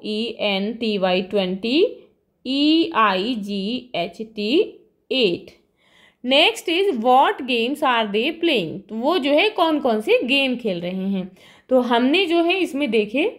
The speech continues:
कि बच्चे जो हैं बहुत सारे गेम्स खेल रहे हैं। तो कौन कौन से गेम खेल रहे हैं, तो यहाँ पर बच्चे गेम्स खेल रहे हैं सेवन टाइल्स, skipping the rope, hopscotch, बोटिंग, स्विंगिंग, एटसेटरा।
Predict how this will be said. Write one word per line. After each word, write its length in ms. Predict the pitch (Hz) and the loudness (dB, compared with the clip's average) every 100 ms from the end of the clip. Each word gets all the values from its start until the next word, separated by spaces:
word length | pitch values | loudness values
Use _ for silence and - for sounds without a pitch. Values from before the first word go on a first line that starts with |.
| _ _ _ _ _ _ 277 | _ _ _ _ _ _ -2
कि 80 | 220 | 4
बच्चे 380 | 233 233 339 | 4 4 0
जो 140 | 311 320 | 0 0
हैं 200 | 466 359 | 0 2
बहुत 340 | 226 247 294 | 2 2 2
सारे 260 | 302 240 233 | 0 0 0
गेम्स 300 | 190 185 190 | -2 -6 -8
खेल 240 | 208 190 | -8 -6
रहे 240 | 180 190 190 | -4 -4 -4
हैं। 180 | 190 | -4
तो 80 | 208 | -6
कौन 300 | 226 226 240 | 0 2 2
कौन 180 | 277 311 | 2 0
से 120 | 330 | 2
गेम 220 | 330 330 320 | 2 2 4
खेल 220 | 330 311 | 2 2
रहे 220 | 330 330 | 2 2
हैं, 200 | 330 440 - - _ _ _ _ _ _ _ _ _ _ _ _ _ _ 269 | 0 -2 -4 -14 _ _ _ _ _ _ _ _ _ _ _ _ _ _ 0
तो 60 | |
यहाँ 360 | 247 233 233 233 | 2 4 4 2
पर 280 | 226 359 494 - _ - | 2 0 -2 -10 _ -2
बच्चे 360 | 233 226 302 240 | 0 2 0 0
गेम्स 340 | 254 262 339 | 0 0 0
खेल 240 | - 320 320 | 0 2 2
रहे 140 | 311 | 2
हैं 180 | 311 311 | 2 0
सेवन 400 | 330 247 190 262 | 0 -2 0 -2
टाइल्स, 460 | 262 269 254 302 - - 262 | 0 2 2 -2 -6 -12 -14
skipping 520 | - 320 330 339 320 | -8 -6 -2 0 2
the 140 | 311 | 0
rope, 480 | 226 220 196 269 - - _ _ 254 | 2 2 4 0 -2 -12 _ _ 2
hopscotch, 800 | 254 254 339 - 311 294 311 - _ _ - | 2 2 -2 0 0 2 0 -8 _ _ -6
बोटिंग, 640 | 208 254 254 269 254 285 | 2 4 4 0 -2 -2
स्विंगिंग, 520 | 294 254 202 190 254 339 | -4 -4 -2 -2 -2 -2
एटसेटरा। 600 | 277 202 - - 170 | -4 -6 -8 -8 -8